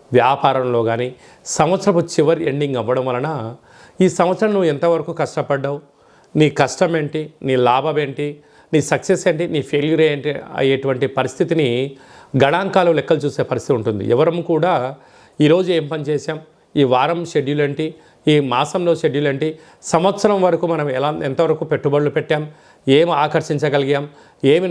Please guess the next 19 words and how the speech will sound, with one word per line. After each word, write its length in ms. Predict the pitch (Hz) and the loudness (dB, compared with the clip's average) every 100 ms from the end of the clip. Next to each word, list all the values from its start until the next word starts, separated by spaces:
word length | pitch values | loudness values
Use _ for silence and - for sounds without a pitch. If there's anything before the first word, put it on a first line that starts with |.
| 147 | -4
నష్టపోయాం 540 | 131 180 151 160 147 | -4 -2 0 0 -2
అనేది 160 | 147 143 | -2 -4
ఒక 140 | 131 127 | -2 -2
రివ్యూ 260 | 113 135 170 | -2 0 -2
చూసుకుంటూ 480 | 165 135 - 123 131 | 0 -2 -2 0 0
ఉంటాం. 320 | 117 107 101 - - - - | 0 -2 -4 -8 -20 -20 2
ఇలాంటి 360 | 165 180 170 165 | 4 4 4 2
కాల 220 | 165 139 | 4 2
సమయంలో 480 | 135 143 135 139 160 170 - - _ - | 0 -2 0 2 0 0 -6 -20 _ -2
కష్టపడినటువంటి 880 | 151 - - 190 180 165 156 156 131 | -2 0 2 2 2 2 0 0 -2
వ్యక్తులకు 380 | 131 - 131 127 | -2 -2 0 -2
ప్రమోషన్స్ 680 | - 107 110 123 143 127 - | -2 -2 -2 -2 -2 -2 0
రావడం, 280 | 139 143 147 - _ _ _ - - - | 0 -2 -6 -14 _ _ _ -20 -8 2
లేకపోతే 800 | 143 151 175 156 156 151 117 - _ _ _ _ _ _ - - - - 156 | 4 4 2 0 0 0 -2 -6 _ _ _ _ _ _ -20 -20 -20 -2 2
మార్పులు 380 | 156 202 - 233 165 | 4 2 2 0 2
చేర్పులు 420 | 214 202 208 196 196 | 0 0 -2 -4 -2
చేసుకోండి 500 | 185 165 - 175 165 165 | -4 -2 -2 0 2 2
అనేటువంటిది 840 | 151 135 143 135 143 139 113 117 143 - - _ | 0 -2 -4 -2 0 0 0 -4 -12 -20 -20 _
పై 80 | - | 0